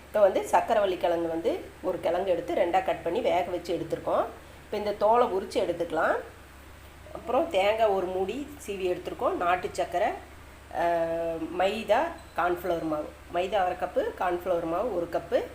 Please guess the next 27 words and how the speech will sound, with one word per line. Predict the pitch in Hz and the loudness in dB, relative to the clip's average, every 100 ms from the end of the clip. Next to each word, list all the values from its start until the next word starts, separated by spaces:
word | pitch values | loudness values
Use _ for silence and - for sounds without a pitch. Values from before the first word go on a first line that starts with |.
| - - - - | -16 -20 -14 0
அஹ், | 165 165 165 | 2 2 2
சக்கரை | 196 - 226 | 0 4 6
வந்து, | 190 180 277 480 403 - - | 6 4 2 0 -4 -8 0
அஹ், | 170 165 156 151 151 151 147 143 143 139 135 135 - - - - - - | 2 4 2 -2 -4 -8 -8 -8 -10 -12 -14 -16 -18 -18 -20 -20 -18 -2
நாட்டு | 185 220 - | 4 4 4
சக்கரை | 214 185 170 | 2 4 2
வந்து | 175 233 440 | 2 0 2
அரை | - 180 | 2 2
கப் | - - 180 | 0 -2 -2
எடுத்திருக்கோம். | - - - 170 427 539 - - - | -4 -10 -4 0 0 -2 -6 -18 2
ஏன்னா | 202 220 214 196 202 | 6 8 10 8 4
இதுவே | 196 202 254 247 | -4 4 4 6
ஏற்கனவே | 202 - 202 202 220 | 2 4 4 4 2
இது | 180 175 175 | 0 -2 -2
இனிப்பு, | 220 - 175 196 330 - | -4 -2 0 2 0 0
அதனால | 202 196 185 254 403 - | 2 4 4 2 0 0
சக்கரை | 190 196 185 | 2 2 0
வந்து | 175 247 | -2 0
கம்மியா | 190 180 180 | 0 2 0
எடுத்திருக்கோம். | - - 170 | -2 -4 -2
வேணும்னா | 190 240 247 427 | 0 0 2 2
நீங்க | 349 220 | 2 -2
சேர்த்தி | - 190 190 170 | -2 -4 -4 -6
போட்டுக்கங்க, | 165 160 170 165 | -6 -2 -2 -2
இதுவும் | 202 220 247 185 | -4 -2 0 0
இனிப்பு | 175 180 | 0 0
தான், | 160 180 | 0 0